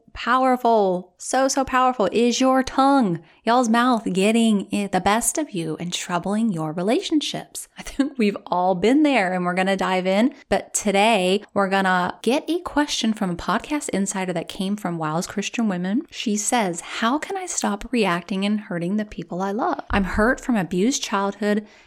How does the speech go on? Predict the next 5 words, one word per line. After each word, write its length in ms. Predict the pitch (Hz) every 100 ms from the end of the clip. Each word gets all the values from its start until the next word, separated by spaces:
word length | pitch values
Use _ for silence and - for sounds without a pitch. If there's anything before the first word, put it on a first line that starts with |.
| -
and 160 | 190 208
unhealthy 480 | 196 196 175 175
relationships. 1000 | 165 170 214 370 - 185 - - - -
Can 480 | - - 214 269 294 -
I 320 | 180 175